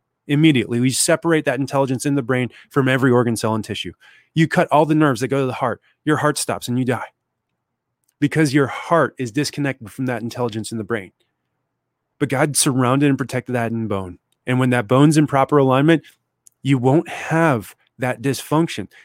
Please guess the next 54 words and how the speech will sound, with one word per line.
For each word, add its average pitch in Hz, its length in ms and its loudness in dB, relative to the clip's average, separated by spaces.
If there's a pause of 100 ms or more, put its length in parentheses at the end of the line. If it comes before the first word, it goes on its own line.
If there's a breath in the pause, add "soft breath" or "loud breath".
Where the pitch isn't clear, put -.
The 123 60 -6
problem 160 280 0
is 156 140 2
we 143 80 -2
haven't 143 180 -4
been 131 180 -4
taught 139 300 0
how 147 160 -2
to 139 100 0
take 139 220 -6
care 135 240 -2
of 123 120 -4
your 127 100 0
spine, 139 340 -2
the 113 80 -2
spinal 147 300 2
column 147 320 2
in 131 80 2
each 143 160 2
individual 135 460 2
vertebra, 131 480 2 (200 loud breath)
surround 170 280 2
and 180 80 2
protect 170 360 -2
those 160 240 2
nerves, 156 440 2
the 135 180 0
spinal 170 480 0
cord, 117 280 -4 (180 soft breath)
the 147 80 -2
brainstem. 151 600 0 (280 soft breath)
But 156 80 0
when 165 120 4
it's 175 160 0
out 165 120 4
of 165 100 -2
alignment, 175 380 0
even 156 220 -2
the 151 60 0
slightest 175 540 0
amount, 160 400 -4
and 135 180 -4
left 160 220 0
there 170 140 -2
for 143 100 -20
five 151 240 -4
minutes 151 240 -4
or - 20 -6
more, 131 160 -4
we 139 140 -2
experience 131 400 -4
sixty - 280 -6
percent 127 340 -6
dysfunction. 107 500 -12